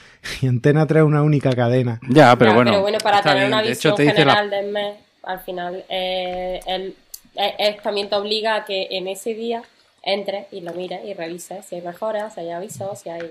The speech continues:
Speaker 3: o sea,
Speaker 1: Para eso
Speaker 3: viene muy
Speaker 1: está
Speaker 3: bien
Speaker 1: hecho.
Speaker 3: ese
Speaker 2: ¿Qué
Speaker 3: email
Speaker 2: página
Speaker 3: para
Speaker 2: recibe más
Speaker 3: decirte, "Oye,
Speaker 2: clic?
Speaker 3: has tenido tantos clics, has tenido tantas impresiones", y dices, "Uy, a ver qué más he tenido", y entras y lo terminas de revisar.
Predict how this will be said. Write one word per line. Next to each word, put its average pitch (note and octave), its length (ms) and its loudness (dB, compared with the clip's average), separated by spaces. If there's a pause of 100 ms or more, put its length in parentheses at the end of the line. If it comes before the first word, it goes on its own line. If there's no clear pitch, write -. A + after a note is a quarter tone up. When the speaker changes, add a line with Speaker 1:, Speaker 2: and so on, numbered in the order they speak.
(540)
Speaker 3:
o E3+ 60 -14
sea, - 80 -18
Speaker 1:
Para A#2+ 160 4
eso C3+ 140 4
Speaker 3:
viene D#3 80 6
muy - 60 0
Speaker 1:
está C#3+ 120 2
Speaker 3:
bien F#3+ 160 2
Speaker 1:
hecho. G3+ 120 -2
Speaker 3:
ese - 20 -2
Speaker 2:
¿Qué E3 100 -2
Speaker 3:
email G#3 160 0
Speaker 2:
página A3 180 2
Speaker 3:
para - 140 2
Speaker 2:
recibe - 240 -2
más A3 120 0
Speaker 3:
decirte, F#3 200 -4
"Oye, C3 60 2
Speaker 2:
clic? - 100 0
Speaker 3:
has - 80 -14
tenido A3+ 380 -4
tantos G3+ 360 -8
clics, G#3 240 -10
has F3 80 -10
tenido G3+ 260 -6
tantas G3+ 280 -6
impresiones", F#3+ 360 -10
y E3+ 60 -8
dices, F3 180 -12
"Uy, C4 120 -10
a F#3+ 60 -6
ver G3+ 120 -8
qué C#4 80 -14
más G3+ 160 -8
he F3 60 -10
tenido", G#3 300 -10 (140)
y E3+ 200 -12
entras E3 320 -14 (120)
y G3 80 -20
lo E3+ 140 -14
terminas F3 320 -10
de D#3+ 100 -10
revisar. D#3+ 380 -16